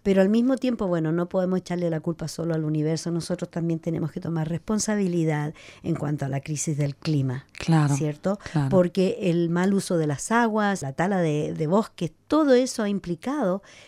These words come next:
Speaker 1: que en nuestro planeta está dando estertores. La Pachamama, la Madre Tierra, está tiritando porque estamos haciéndole mucho daño.
Speaker 2: Claro.
Speaker 1: La minería, y eso,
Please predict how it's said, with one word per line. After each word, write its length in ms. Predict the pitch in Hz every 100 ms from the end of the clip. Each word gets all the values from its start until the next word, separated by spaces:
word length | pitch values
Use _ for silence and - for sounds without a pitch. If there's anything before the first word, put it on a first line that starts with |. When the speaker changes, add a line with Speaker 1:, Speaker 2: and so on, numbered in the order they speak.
| _
Speaker 1:
que 320 | - 180 - - _ _ _
en 120 | - 180
nuestro 200 | 170 160
planeta 720 | 165 175 185 208 220 196 170 202
está 400 | 156 - 175 170
dando 320 | 185 185 170
estertores. 640 | - 165 _ 262 339 202
La 180 | 160 156 160 190 180 -
Pachamama, 560 | 208 - 220 254 311
la 140 | 247 208
Madre 320 | 214 220 214
Tierra, 420 | - 220 226 269 - - - -
está 260 | 180 - 214
tiritando 640 | 226 196 196 202 220 269
porque 540 | 254 185 - 185 180 - _ _ _ - -
estamos 520 | 156 - 190 208 214
haciéndole 480 | 202 - 196 202 196
mucho 360 | 180 196 - 185
daño. 360 | 226 294 170 -
Speaker 2:
Claro. 280 | - 185 165
Speaker 1:
La 100 | 170
minería, 520 | 175 170 165 180 220
y 160 | 190 208
eso, 220 | 233 285